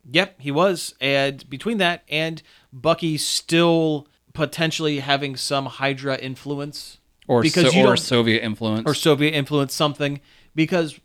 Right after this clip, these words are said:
Speaker 1: just because, uh, they thought him out in Wakanda doesn't mean that he was totally a hundred percent. He was on his way to being co-, totally fixed. But what happens if all of a sudden your Captain America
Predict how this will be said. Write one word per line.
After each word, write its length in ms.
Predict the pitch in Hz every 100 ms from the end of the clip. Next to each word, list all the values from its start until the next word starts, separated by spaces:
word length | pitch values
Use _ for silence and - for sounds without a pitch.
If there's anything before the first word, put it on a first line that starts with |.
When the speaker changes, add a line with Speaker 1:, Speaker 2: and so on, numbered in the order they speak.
| _ _
Speaker 1:
just 260 | 135 180 170
because, 580 | 170 160 147 131 - _ -
uh, 260 | - 135 135
they 280 | 127 135 135
thought 320 | - 131 127
him 80 | 127
out 160 | 120
in 60 | 120
Wakanda 540 | 113 - 123 120 117 -
doesn't 260 | - 127 113
mean 180 | 120 117
that 180 | 117 110
he 100 | 127
was 140 | 117
totally 340 | - 127 120
a 80 | 113
hundred 280 | 107 120 127
percent. 260 | 117 - 107
He 80 | 131
was 100 | 107 _ _
on 160 | 110 113
his 140 | 101
way 180 | 110 135
to 80 | 120
being 380 | 123 110 107 110
co-, 200 | - 110
totally 300 | - 120 101
fixed. 340 | 107 104 -
But 100 | 123
what 340 | 113 131 131 - _ _ -
happens 400 | 131 127 123 120
if 260 | 120 120 -
all 140 | - 120
of 60 | 117
a 40 |
sudden 280 | - 117 113
your 100 | 113
Captain 380 | - 110 - 113
America 580 | 113 110 107 117 110